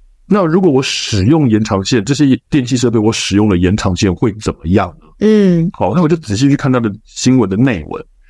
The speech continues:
Speaker 1: 结果后来发现到一件事情，其实简单来说呢，我觉得那个标题啊，是有一点点太过于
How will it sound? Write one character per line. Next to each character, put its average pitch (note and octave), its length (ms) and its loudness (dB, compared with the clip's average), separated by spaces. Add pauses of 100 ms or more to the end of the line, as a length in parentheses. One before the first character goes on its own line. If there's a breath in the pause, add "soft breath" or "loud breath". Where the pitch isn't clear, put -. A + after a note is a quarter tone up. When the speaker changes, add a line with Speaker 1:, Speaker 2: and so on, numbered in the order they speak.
(200)
Speaker 1:
结 B3+ 120 2
果 G#3+ 100 4
后 A#3+ 80 2
来 C3 80 0
发 D3+ 140 0
现 D#3+ 100 0
到 A#2 160 2
一 G#2+ 40 -4
件 G#2+ 180 0
事 - 160 -2
情， - 180 -6 (320)
其 F#3 140 0
实 A3+ 120 4
简 G2+ 360 -4
单 D3 220 0
来 G#2 180 -2
说 A2 260 0
呢， G#2 220 -2 (300)
我 B2+ 180 2
觉 A#2+ 80 -2
得 C3+ 100 2
那 F3 80 2
个 F3+ 120 -2
标 D3+ 400 0
题 E2 280 -4
啊， E2 200 0
是 - 260 -2
有 G#2 180 0
一 C#3+ 60 0
点 A#2 180 0
点 A2 160 0
太 B2 240 -2
过 G#2+ 320 0
于 E2+ 240 -4